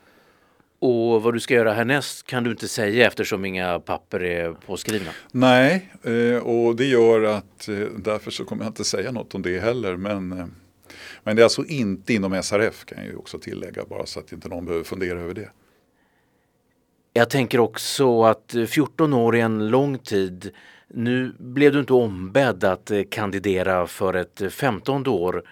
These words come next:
Speaker 1: Var fjorton år, eh, för lång tid?
Speaker 2: Ja, det kan man ju säga, eh, på sätt och vis. Eh, om man hade valt tidpunkt själv så skulle jag kanske snarare ha tyckt att det hade varit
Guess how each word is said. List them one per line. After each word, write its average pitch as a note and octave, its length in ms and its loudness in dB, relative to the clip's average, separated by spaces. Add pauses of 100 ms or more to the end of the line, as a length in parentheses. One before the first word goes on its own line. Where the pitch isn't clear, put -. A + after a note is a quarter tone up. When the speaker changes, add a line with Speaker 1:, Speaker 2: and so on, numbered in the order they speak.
(400)
Speaker 1:
Var A#2 220 4
fjorton D3+ 440 2
år, F#2+ 480 4
eh, F#2 60 2
för - 180 0
lång D#3 220 2
tid? - 360 -6 (1600)
Speaker 2:
Ja, - 260 -12
det - 60 -10
kan C3+ 160 -2
man G3+ 100 2
ju G#3 80 2
säga, G2+ 400 2
eh, G2+ 460 -10
på - 160 -12
sätt - 260 -2
och G2+ 80 0
vis. A#2+ 460 -4 (100)
Eh, - 400 -12 (640)
om G#2 140 -2
man G#2 120 0
hade G#2+ 160 4
valt G#2 280 4
tidpunkt G#2 500 -4
själv E3 400 2
så A#2 380 -6
skulle G#2+ 280 -2
jag F2 140 2
kanske G2 280 -6
snarare F#2+ 380 -4
ha D3+ 80 0
tyckt G#2 300 -8
att F#2+ 140 -8
det F#2+ 180 -4
hade F#2+ 220 -4
varit F#2 420 -2